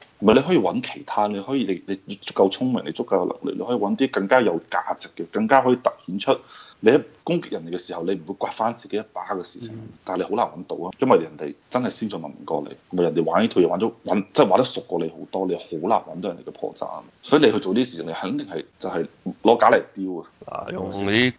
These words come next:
Speaker 3: 鬼佬網友嘅講法咧，就話你住喺玻璃屋嘅人咧，就唔應該掟石頭嘅，<laughs> 因為咧，你講呢個人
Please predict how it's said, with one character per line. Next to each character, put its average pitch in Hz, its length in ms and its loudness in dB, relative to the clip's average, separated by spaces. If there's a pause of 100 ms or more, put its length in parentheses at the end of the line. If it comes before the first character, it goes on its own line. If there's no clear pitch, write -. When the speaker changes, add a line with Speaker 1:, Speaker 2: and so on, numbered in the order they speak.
Speaker 3:
鬼 101 160 4
佬 110 100 6
網 101 260 2
友 95 220 4
嘅 - 20 -20
講 92 200 0
法 98 180 2
咧， 98 260 4
就 95 160 -2
話 90 320 -6 (420)
你 92 60 -2
住 - 200 -8
喺 95 120 4
玻 113 260 4
璃 113 140 6
屋 107 60 0
嘅 104 100 -2
人 85 180 -4
咧， 98 140 0
就 101 120 0
唔 78 120 -10
應 98 80 -4
該 107 60 2
掟 90 200 0
石 87 180 -8
頭 57 360 -10
嘅， 71 80 -12 (480)
<laughs> 269 320 8
因 123 100 8
為 107 140 8
咧， 110 360 6 (840)
你 104 140 -6
講 117 340 2
呢 131 80 2
個 107 160 8 (280)
人 92 180 -8